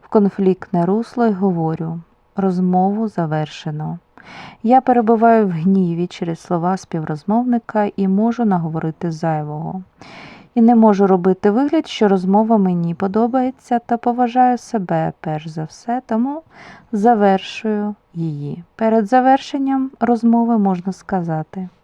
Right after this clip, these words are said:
«Ви праві». І запитати: «Ти все сказав чи сказала?» Або «Ви все сказали?» Навіть якщо людина не все сказала і хоче продовжувати,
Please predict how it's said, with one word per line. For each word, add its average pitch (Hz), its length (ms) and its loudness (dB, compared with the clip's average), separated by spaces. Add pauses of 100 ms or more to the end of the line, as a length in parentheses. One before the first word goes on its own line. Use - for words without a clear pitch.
(360)
«Ви 214 180 2
праві». 170 500 -2 (800)
І 254 120 2
запитати: 175 880 -2 (1080)
«Ти 190 400 2 (680)
все 214 340 2
сказав 233 560 0
чи - 160 -6
сказала?» 165 800 -4 (1160)
Або 170 360 0
«Ви 170 340 -2 (360)
все 220 300 -4
сказали?» 226 720 -2 (1200)
Навіть 214 360 2
якщо 202 320 -2
людина 180 440 0
не 226 180 4
все 185 440 -2
сказала 226 640 0
і 196 160 2
хоче 180 400 -4
продовжувати, 254 1000 -2